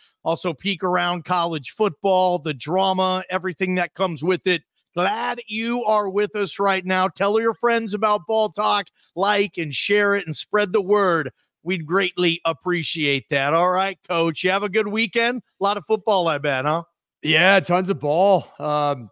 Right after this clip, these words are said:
Speaker 2: you know, kind of a bad beats weekend, uh, on the, on the cir-, on the DraftKings Circa,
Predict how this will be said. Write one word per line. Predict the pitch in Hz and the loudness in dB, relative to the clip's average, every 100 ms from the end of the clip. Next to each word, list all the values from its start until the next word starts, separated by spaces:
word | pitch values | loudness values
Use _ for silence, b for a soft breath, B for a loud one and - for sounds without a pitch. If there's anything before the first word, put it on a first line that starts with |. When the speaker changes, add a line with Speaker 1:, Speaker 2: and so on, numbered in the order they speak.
| - | -8
Speaker 2:
you | 220 | -4
know, | 233 | 0
kind | 254 294 | 0 0
of | 160 | 0
a | |
bad | - 185 160 | 0 0 0
beats | 156 220 - | -2 -6 -6
weekend, | 170 151 - 151 151 147 | -6 -6 -4 -4 -4 -4
uh, | 143 139 135 | -2 -2 -4
on | 143 151 | -6 -4
the, | 143 143 | -4 -4
on | 160 156 | -4 -4
the | 131 | -8
cir-, | - 190 - | -10 -10 -4
on | 156 | -4
the | 156 | -4
DraftKings | 127 170 165 156 180 175 143 | -4 -2 -2 -2 -4 -4 -4
Circa, | 175 170 - 165 160 147 | -4 -2 0 0 2 -2